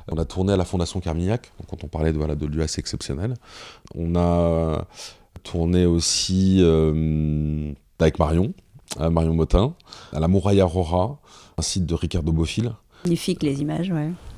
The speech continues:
Speaker 1: Merci.
Speaker 2: Ouais. <laughs>
Speaker 1: Euh, donc ça c'était, euh,
Speaker 2: On invite ceux qui nous écoutent là
Speaker 1: Ouais.
Speaker 2: à aller voir, euh, tous ces films qui sont disponibles, euh, notamment il y en a sur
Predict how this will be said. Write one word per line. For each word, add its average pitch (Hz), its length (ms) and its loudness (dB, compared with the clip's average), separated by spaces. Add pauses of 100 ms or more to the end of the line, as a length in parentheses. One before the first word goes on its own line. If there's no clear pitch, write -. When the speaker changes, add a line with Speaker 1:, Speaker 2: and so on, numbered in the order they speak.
Speaker 1:
Merci. 117 360 0 (100)
Speaker 2:
Ouais. 247 80 8
<laughs> - 0 - (380)
Speaker 1:
Euh, - 160 0 (460)
donc - 120 -10
ça 92 120 -6
c'était, - 360 -4
euh, 90 220 0 (580)
Speaker 2:
On 226 160 8
invite 233 440 8 (100)
ceux - 140 -6
qui 208 100 2
nous 180 140 4
écoutent 180 260 -4
là 143 200 -2 (180)
Speaker 1:
Ouais. 87 140 -2
Speaker 2:
à 180 120 8
aller 185 160 10
voir, 185 300 6
euh, 151 160 4
tous 202 100 -4
ces 196 160 2
films 208 180 6
qui 180 100 -2
sont 170 120 2
disponibles, 180 520 6
euh, 156 200 6
notamment 175 680 4
il 190 80 4
y 170 40 4
en 165 60 4
a 180 140 6
sur 190 220 -2